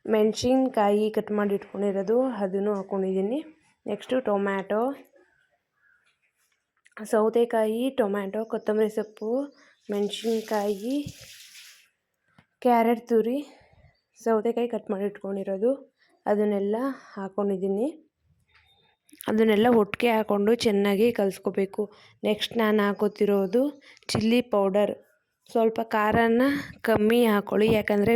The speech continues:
ಮೆಣಸಿನ್ಕಾಯಿ ಕಟ್ ಮಾಡಿ ಇಟ್ಕೊಂಡಿರೋದು ಅದನ್ನು ಹಾಕ್ಕೊಂಡಿದ್ದೀವಲ್ವ, so ಅದರಿಂದ ನೀವು ಚಿಲ್ಲಿ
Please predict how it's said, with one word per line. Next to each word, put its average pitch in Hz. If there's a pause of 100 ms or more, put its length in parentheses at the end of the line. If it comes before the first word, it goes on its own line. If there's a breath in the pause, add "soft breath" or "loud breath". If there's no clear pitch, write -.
ಮೆಣಸಿನ್ಕಾಯಿ 214
ಕಟ್ 208
ಮಾಡಿ 202
ಇಟ್ಕೊಂಡಿರೋದು 196
ಅದನ್ನು 214
ಹಾಕ್ಕೊಂಡಿದ್ದೀವಲ್ವ, 190 (640 loud breath)
so 269 (100)
ಅದರಿಂದ 247 (100)
ನೀವು 254
ಚಿಲ್ಲಿ 220